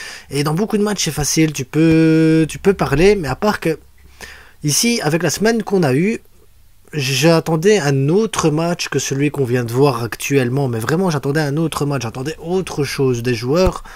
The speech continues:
J'ai pas envie de vous dire que je suis déçu, parce que, ben, la réaction, on l'a eue en deuxième mi-temps,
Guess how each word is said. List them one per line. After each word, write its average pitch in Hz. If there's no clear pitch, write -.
J'ai 151
pas -
envie 202
de 156
vous 160
dire 170
que -
je -
suis 139
déçu, 135
parce -
que, 143
ben, 120
la 120
réaction, 135
on 143
l'a 127
eue 156
en 131
deuxième 123
mi-temps, 135